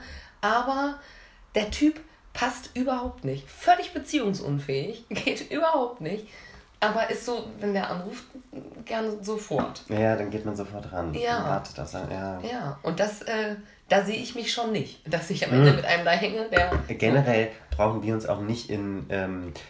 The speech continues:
Speaker 2: in dieser Position zu sehen, auf, auf irgendwas zu warten.
Speaker 1: Nee, da seh ich mich grundsätzlich gar
Speaker 2: Also,
Speaker 1: nicht.
Speaker 2: wenn, dann warten die Leute auf uns, das ist völlig klar.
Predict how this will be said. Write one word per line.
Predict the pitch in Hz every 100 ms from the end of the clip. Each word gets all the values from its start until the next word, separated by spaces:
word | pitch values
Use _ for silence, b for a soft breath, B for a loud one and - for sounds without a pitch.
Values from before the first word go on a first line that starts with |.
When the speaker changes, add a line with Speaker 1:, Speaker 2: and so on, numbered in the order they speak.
| B
Speaker 2:
in | 104 95
dieser | 98 98
Position | - 90 90 - 90 87 -
zu | 82
sehen, | 78 80 69
auf, | 87 -
auf | 95 -
irgendwas | 90 87 - -
zu | 76 71
warten. | 80 76 - - - -
Speaker 1:
Nee, | 147 -
da | - -
seh | 170
ich | 143
mich | 151 -
grundsätzlich | 151 139 127 135 -
gar | 120
Speaker 2:
Also, | 98
Speaker 1:
nicht. | 76 - 78
Speaker 2:
wenn, | 92 95
dann | 90
warten | 85 87 92
die |
Leute | 82 80 64
auf | 76 117
uns, | 175 220 -
das | -
ist | 78
völlig | - 90 80
klar. | - 104 117 151